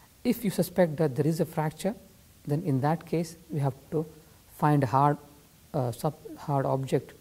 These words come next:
to splint it as well. These are the common things that the, that the people can do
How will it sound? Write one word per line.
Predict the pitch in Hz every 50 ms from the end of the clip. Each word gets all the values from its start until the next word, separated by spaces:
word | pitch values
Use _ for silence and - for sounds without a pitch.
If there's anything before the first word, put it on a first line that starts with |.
| -
to | - 139
splint | - - - 165 143 135 - -
it | 135 - -
as | - 123 107 -
well. | - 117 - - - - - - - - - -
These | 185 185 175 196
are |
the | 165 185 170
common | - - 175 175 170 175 175
things | 170 - 160 160 165 - - - -
that | 262 185 135 120 110
the, | 139 123 120 131 - - - - 453 415 262
that | 156 127 127 117
the | - 131 123 120 120 123 - -
people | 170 151 143 - 165
can | 139 - - 135 127 127
do | 131 147 139 160